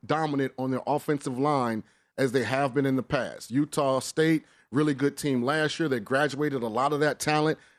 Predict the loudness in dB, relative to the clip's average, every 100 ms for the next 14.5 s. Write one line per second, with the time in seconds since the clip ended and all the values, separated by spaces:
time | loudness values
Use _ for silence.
0 | _ 0 2 0 0 -2 -2 -2 0 0
1 | 0 -2 -2 -2 -4 0 0 0 -2 -2
2 | -2 -4 -4 -2 -2 0 0 0 2 4
3 | 2 0 _ _ _ -2 0 0 _ _
4 | -4 -2 0 0 0 0 0 0 -2 -4
5 | -4 -4 -6 _ _ -2 -2 0 -2 0
6 | 0 -2 -4 -6 -8 _ _ _ _ _
7 | _ _ _ -6 -2 -2 -2 -4 -2 0
8 | -2 -2 -4 -2 0 0 -2 -4 -4 -4
9 | -2 0 2 2 2 0 2 4 4 0
10 | 0 -2 0 2 2 0 _ -12 -10 -2
11 | -2 0 -2 -2 -2 0 0 2 2 0
12 | 0 0 0 -2 -8 _ _ _ -2 2
13 | 2 2 2 0 2 0 2 2 2 2
14 | 0 -2 -6 -4 -4